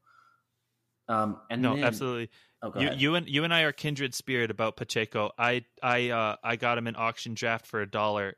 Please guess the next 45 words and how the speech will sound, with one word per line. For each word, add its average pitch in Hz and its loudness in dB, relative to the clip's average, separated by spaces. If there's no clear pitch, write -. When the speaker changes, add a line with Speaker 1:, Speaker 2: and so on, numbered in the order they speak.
Speaker 2:
and 107 -8
then 107 0
Speaker 1:
Nice. - -12
Speaker 2:
I 117 -2
had 113 0
to 113 -10
trade. 113 -2
I 110 0
had 131 -2
to 113 -12
trade 120 -2
him 131 -4
though, 135 0
'cause, 107 -4
uh, 101 -4
Debo 113 -4
was 117 -2
on 117 -4
the 117 -10
trading 120 -6
block, 120 0
and 101 -6
Speaker 1:
Mm. 87 -16
Speaker 2:
uh, 113 -2
the 113 -6
guy 110 0
wanted 107 -6
Pacheco, 135 -2
so 123 -6
I 104 0
was 104 -6
like, 104 -6
"Oh 107 -10
man, 110 -6
I 101 -8
don't 110 -6
want 113 -4
to," 107 -8
but 101 -4
I, 101 -2
I 113 -4
kinda 113 -6
had 110 -4
to. 147 -4
But 110 0